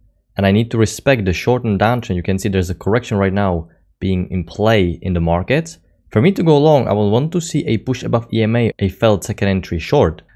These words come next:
I was also thinking about drawing a wider channel like this with an overshoot,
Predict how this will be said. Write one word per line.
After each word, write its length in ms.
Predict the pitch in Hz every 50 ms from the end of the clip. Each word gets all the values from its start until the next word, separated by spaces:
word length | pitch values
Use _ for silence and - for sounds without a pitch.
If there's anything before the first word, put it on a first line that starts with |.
| -
I 80 | - 101
was 120 | 101 -
also 260 | - 135 160 - 175
thinking 320 | 147 - - - 131 143 120
about 280 | 123 123 117 113 104
drawing 360 | 95 95 107 117 120 117 110 -
a 120 | 104 95
wider 400 | 87 87 95 95 101 107 104 98
channel 360 | 85 - - 104 98 95 95
like 220 | 90 87 85 85 85
this 180 | 101 101 -
with 120 | - 98 87
an 80 | 85
overshoot, 600 | 82 90 95 104 117 113 - 131 123 123 120 123